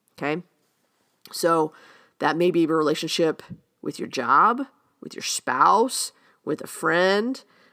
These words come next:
with a coworker, or with yourself, okay? Or a million other things, right? How safe do you feel that you could put ten thousand dollars on the red and it's all gonna go in your favor, right? That's your trust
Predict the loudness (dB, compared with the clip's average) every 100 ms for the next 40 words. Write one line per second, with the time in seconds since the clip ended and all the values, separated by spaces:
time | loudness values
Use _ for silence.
0 | _ -10 -10 -2 2 4 2 0 0 0
1 | -2 _ _ -2 0 0 -4 -2 -4 -6
2 | -12 -20 _ _ _ _ _ -10 -6 2
3 | 4 4 4 0 -2 2 2 2 0 -2
4 | -6 -14 -14 -20 -20 _ _ -2 0 0
5 | -4 -20 -20 2 4 6 4 -2 2 2
6 | 0 -4 -4 -4 -2 0 2 0 -6 -8
7 | -2 -2 0 -4 2 2 2 0 2 4
8 | 4 2 0 -2 -2 2 4 4 2 2
9 | -2 0 0 0 -2 0 0 0 -2 -4
10 | -6 -6 -10 -16 _ _ _ _ _ _
11 | -8 -6 -4 -4 -4 -4 -4 -4 -6 0
12 | 2 2 -4 -12